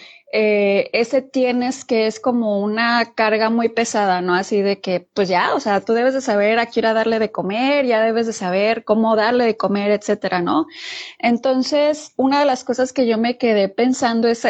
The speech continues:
es cómo saber <laughs> cuando, pues, el bebé tiene hambre, ¿no? Por esas señales de hambre del bebé que... Sobre todo, no sé si esto pase, eh, también a las que no son mamás primerizas o no,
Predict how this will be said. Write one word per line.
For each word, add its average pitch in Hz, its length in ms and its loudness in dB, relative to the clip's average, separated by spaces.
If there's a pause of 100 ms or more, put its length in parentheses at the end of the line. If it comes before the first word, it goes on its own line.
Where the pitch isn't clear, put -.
es 233 480 -2 (260)
cómo 269 320 2
saber 240 340 0
<laughs> 269 160 0
cuando, 220 760 2
pues, 214 220 0
el 196 140 2
bebé 196 320 2
tiene 247 340 0
hambre, 196 460 0
¿no? 233 400 0
Por 202 180 -8
esas 240 300 0
señales 226 580 0
de 214 80 0
hambre 202 320 -2
del 220 160 0
bebé 190 440 0 (460)
que... 202 320 0 (520)
Sobre 233 280 0
todo, 262 280 2
no 277 160 0
sé 277 160 0
si 269 120 -2
esto 254 300 -2
pase, 233 720 2
eh, 196 200 2
también 196 420 0
a 220 60 4
las 202 200 0
que 196 100 -6
no 196 120 -2
son 220 200 -4
mamás 190 340 -2
primerizas 202 640 -2
o 185 80 -4
no, 208 340 0